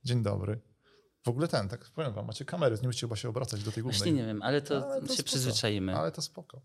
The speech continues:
Speaker 2: Magia kina.
Speaker 1: Więc tak, e, my, my, my siedzimy tak śmiesznie, żeby poprawić jakość dźwięku, tak? To może
Speaker 2: No ja się
Speaker 1: możemy
Speaker 2: staram,
Speaker 1: zrobić
Speaker 2: to jest, ja chciałem powiedzieć właśnie, dlaczego będziemy w ten
Speaker 1: <laughs>
Speaker 2: sposób. To oczywiście ma walory edukacyjne, ale też, że w domu jesteśmy leniwi i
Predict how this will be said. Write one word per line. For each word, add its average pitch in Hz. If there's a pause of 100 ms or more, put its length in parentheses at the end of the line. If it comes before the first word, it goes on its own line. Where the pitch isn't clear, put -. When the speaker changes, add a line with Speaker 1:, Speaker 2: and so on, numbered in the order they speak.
(160)
Speaker 2:
Magia 120
kina. - (520)
Speaker 1:
Więc 156
tak, 110
e, 143
my, 147
my, 160
my 165
siedzimy 165
tak 147
śmiesznie, 147
żeby 131
poprawić 131
jakość 120
dźwięku, 107 (140)
tak? 185 (320)
To 135
może 123
Speaker 2:
No 135
ja 156
się -
Speaker 1:
możemy 160
Speaker 2:
staram, 170
Speaker 1:
zrobić 131
Speaker 2:
to 175
jest, 175
ja 160
chciałem 165
powiedzieć 156
właśnie, 131
dlaczego 143
będziemy 139 (100)
w -
ten 196
Speaker 1:
<laughs> -
Speaker 2:
sposób. 175
To 123
oczywiście 117
ma 110
walory 110
edukacyjne, 101
ale 113
też, 120
że 113
w 110
domu 117
jesteśmy -
leniwi 127
i 139